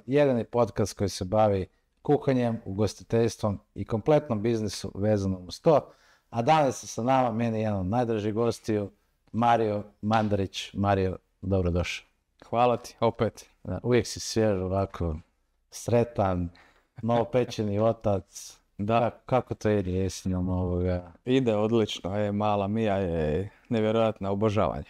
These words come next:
Speaker 1: Zmaju, a?
Speaker 2: Da.
Speaker 1: To je to, to je to. Mogu ti reći da će biti sve,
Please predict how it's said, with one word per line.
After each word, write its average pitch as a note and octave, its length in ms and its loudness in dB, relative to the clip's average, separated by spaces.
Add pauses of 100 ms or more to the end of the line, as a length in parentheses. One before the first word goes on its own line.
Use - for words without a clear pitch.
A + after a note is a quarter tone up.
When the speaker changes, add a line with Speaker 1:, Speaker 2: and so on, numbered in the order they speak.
(160)
Speaker 1:
Zmaju, G2 440 0
a? E2+ 100 -6 (160)
Speaker 2:
Da. A2+ 320 0 (400)
Speaker 1:
To G#2+ 160 2
je F#2 80 0
to, F#2+ 280 -2
to - 160 -6
je F#2+ 140 -2
to. G2+ 260 2 (320)
Mogu A#2 260 2
ti A#2 120 -6
reći A#2+ 140 0
da A#2 80 -2
će - 120 -4
biti A#2 140 0
sve, A2+ 220 -2